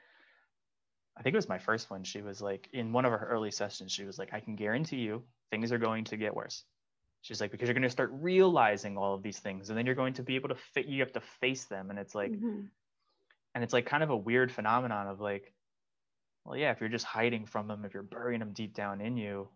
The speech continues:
Speaker 1: you, like, can just, you're, you're in that functional, function survival mode. You're not,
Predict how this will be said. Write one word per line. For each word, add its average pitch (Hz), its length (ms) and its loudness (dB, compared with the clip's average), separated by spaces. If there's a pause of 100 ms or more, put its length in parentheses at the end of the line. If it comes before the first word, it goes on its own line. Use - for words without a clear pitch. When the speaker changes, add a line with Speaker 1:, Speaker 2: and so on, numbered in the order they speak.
Speaker 1:
you, 104 380 -6 (1040)
like, 98 420 0 (140)
can 113 160 -8
just, - 400 -6
you're, 104 180 -4
you're 113 220 -2
in 110 60 -2
that 110 180 0
functional, 113 720 -6
function 147 460 -2
survival 120 480 4
mode. 98 260 -2
You're 98 100 -6
not, 110 380 0